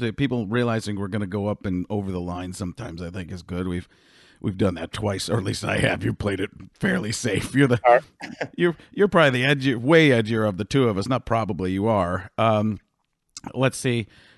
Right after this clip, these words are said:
Speaker 1: So the way to get there is gonna be, he says the way to verbalize it, uh, is r slash try to be serious. So, uh, if we don't get that right this time, I,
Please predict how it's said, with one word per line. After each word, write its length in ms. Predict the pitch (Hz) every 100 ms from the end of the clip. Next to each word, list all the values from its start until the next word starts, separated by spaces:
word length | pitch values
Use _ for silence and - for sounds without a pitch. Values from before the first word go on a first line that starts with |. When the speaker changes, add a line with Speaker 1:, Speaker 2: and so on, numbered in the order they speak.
| -
Speaker 1:
So 380 | - 160 156 -
the 120 | 147
way 200 | 151 226
to 80 | 240
get 280 | 165 165 -
there 140 | 139
is 80 | 117
gonna 220 | 139 135
be, 440 | 110 127 123 120 -
he 160 | 139
says 460 | 185 170 151 131 117
the 160 | 117 113
way 120 | 131
to 120 | 131
verbalize 720 | 92 123 117 110 95 92 92
it, 140 | 101 - -
uh, 500 | 71 98 92 92 92
is 640 | 95 98 95 95 92 - - _ _ _ _ _
r 260 | 110 120 135
slash 500 | - 127 120 117 -
try 300 | - 117 113
to 80 | 101
be 120 | 98
serious. 720 | - 113 87 60 - - - _
So, 540 | - - 113 104 101 101 - _ _ _ -
uh, 580 | 98 101 98 117 85 113
if 120 | - 127
we 60 |
don't 180 | 156 165
get 200 | - 151
that 180 | 143 131
right 240 | 123 120
this 180 | - 127
time, 300 | - 117 107
I, 120 | -